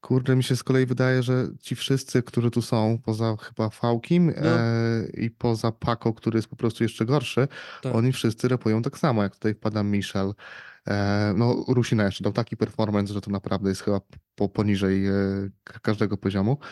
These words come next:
Speaker 1: Ale generalnie jak są tu goście, to oni się nie odróżniają totalnie od, e, od Aleszena,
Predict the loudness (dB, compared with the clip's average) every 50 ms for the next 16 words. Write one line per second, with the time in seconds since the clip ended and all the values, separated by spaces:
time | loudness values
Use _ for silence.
0 | -18 -18 -20 -20 -20 _ _ -6 -2 0 0 2 2 2 2 2 2 2 0 0
1 | -2 -2 0 0 0 0 -2 -2 0 0 -2 -2 -2 -2 -2 0 0 0 0 0
2 | 0 2 2 2 2 2 0 0 0 0 -2 -2 -2 0 0 -2 -2 -2 -4 -4
3 | -2 -2 -2 -2 -2 -2 -2 -2 -2 -4 -4 -4 -8 -16 -20 -20 -20 -20 -20 -20
4 | -20 -18 -8 -4 0 0 2 2 2 2 2 2 2 2 0 0 0 0 0 0
5 | 2 2 2 2 2 2 0 2 2 0 -2